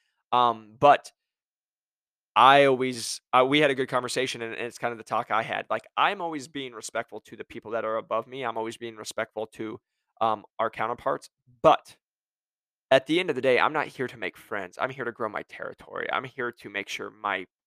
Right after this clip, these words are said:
company is growing, right? And so when you come with that mindset, that changes everything, because if I see a teammate or a T M doing stuff that's not helping the territory and they're being lazy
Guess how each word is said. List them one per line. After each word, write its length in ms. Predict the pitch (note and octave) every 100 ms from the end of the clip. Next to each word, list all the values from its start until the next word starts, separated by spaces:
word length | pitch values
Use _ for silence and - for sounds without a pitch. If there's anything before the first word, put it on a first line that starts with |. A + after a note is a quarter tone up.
| -
company 460 | - C3 - - -
is 140 | G#2
growing, 240 | - - - _ _ _ _ _ _
right? 260 | B2 B2+ D#2
And 100 | B2
so 140 | -
when 160 | C3 C#3
you 80 | F3
come 180 | A3+ D#3
with 140 | B2 -
that 260 | B2+ C3+
mindset, 400 | G#2 G2+ - G#2 -
that 140 | A#2
changes 400 | - C3+ C3+ A2
everything, 400 | G2+ G#2+ G2+ B2
because 640 | C3 - - F3+ - - - _ _ _ _ _ _ _ _
if 120 | F#3 -
I 100 | C#3
see 380 | E3 - E3 C#3+ -
a 100 | A#2+
teammate 640 | - - C#3 B2 A#2+ A2 _ -
or 360 | B2+ A#2+ A#2+ -
a 80 | A2
T 400 | - C#3+ B2+ A#2
M 240 | A2+ A2+
doing 240 | A#2+ A2+ A2
stuff 280 | - A2+
that's 220 | B2+ - A#2
not 300 | A#2 D3+ -
helping 300 | G#2 - G#2+
the 100 | F#2+
territory 640 | F#2+ G#2 - G2 F#2 F2
and 120 | G2
they're 160 | A2 D#3+
being 320 | B2 G#2 G2
lazy 480 | F#2+ F2+ F#2+ F2